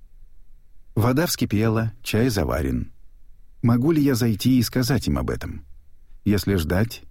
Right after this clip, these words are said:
чай остынет. Когда решение не очевидно, проблема мучает меня. Пожертвовать чаем или контрдансом? Голоса приблизились к двери, пусть это будет знаком.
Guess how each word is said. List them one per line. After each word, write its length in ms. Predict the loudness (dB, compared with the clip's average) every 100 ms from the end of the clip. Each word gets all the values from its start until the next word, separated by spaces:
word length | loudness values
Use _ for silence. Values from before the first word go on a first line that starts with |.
| -18 -4
чай 260 | -2 0
остынет. 580 | -2 0 0 2 0 -8 -18 -18 -18 -18 -18 -20 -20 -20 -20 -20 -20 -2
Когда 300 | 0 2 2
решение 500 | 2 2 4 4 4
не 120 | 2
очевидно, 680 | 2 0 0 2 2 2 -4 -4
проблема 460 | 0 2 4 4 6
мучает 480 | 4 2 0 0 0
меня. 340 | -2 -2 -6 -16 -20 -20 -20 -20 -20 -20 -8
Пожертвовать 680 | -4 0 0 -2 -2 -2
чаем 580 | -2 0 2 2 2 0 0
или 300 | 2 2 2
контрдансом? 880 | 2 2 2 2 0 -4 -8 -12 -16 -20 -20 -20 -20 -20 -20 -20 -20 -18 -6 0
Голоса 440 | 2 2 2 0
приблизились 600 | 2 2 2 2 2 0
к 100 | -2
двери, 520 | 0 2 2 2 0 -4 -16 -2
пусть 300 | 0 0 -2
это 180 | 0 0
будет 300 | 0 0 0
знаком. 540 | -2 -2 -6 -8 -10